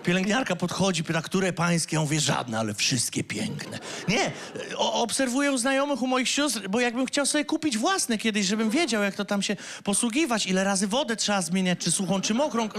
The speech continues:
No, wiecie, o co chodzi, żebym się nauczył. No i nie oszukujmy się, to dziecko, jak się rodzi, to, to jest taki, kurwa, mały ziemniak. Kartofel taki. Znaczy, wasze nie. Wasze są zajebiste. E, tych wszystkich ludzi, e, którzy dzisiaj nie przyszli.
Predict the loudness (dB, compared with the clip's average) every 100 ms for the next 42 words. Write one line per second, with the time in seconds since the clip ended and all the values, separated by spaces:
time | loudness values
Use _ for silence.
0 | -2 0 2 0 0 0 0 0 0 0
1 | 0 0 2 0 0 -4 -6 -14 -14 -8
2 | 0 2 2 -2 -4 0 2 2 0 2
3 | 2 2 0 0 0 0 0 0 0 2
4 | 0 2 0 0 -2 -4 -20 -20 -2 -2
5 | 0 0 2 0 -2 -8 -6 -6 -4 -4
6 | -2 -2 -2 -2 0 -2 -4 _ _ _
7 | -20 -2 0 2 -2 -4 -16 -20 -20 -12
8 | -10 -10 -14 -14 -16 -16 -18 -4 -2 2
9 | 2 2 -2 -2 -4 -4 -2 0 0 0
10 | 0 0 0 0 0 0 0 0 2 2
11 | 2 2 0 0 2 2 0 -10 -14 -14
12 | -14 -14 -8 -2 0 0 0 2 2 0
13 | 0 2 2 2 0 -2 -6 -18 -2 2
14 | 4 4 0 0 -4 -2 0 0 0 -2
15 | 0 0 0 -2